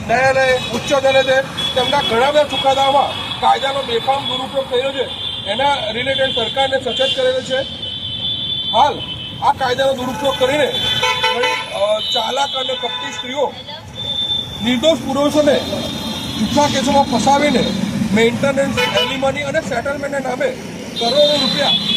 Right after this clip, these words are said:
લીગલ એક્સટોર્શન કરીને પડાવી રહી છે. સને બે હજાર બાવીસના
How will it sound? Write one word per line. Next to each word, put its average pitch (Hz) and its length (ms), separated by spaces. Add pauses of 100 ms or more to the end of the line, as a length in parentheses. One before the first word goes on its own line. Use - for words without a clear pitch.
લીગલ 226 320
એક્સટોર્શન 269 480
કરીને 262 240
પડાવી 254 420
રહી 269 160
છે. 269 100 (1000)
સને 269 300
બે 262 60
હજાર 277 320
બાવીસના 269 540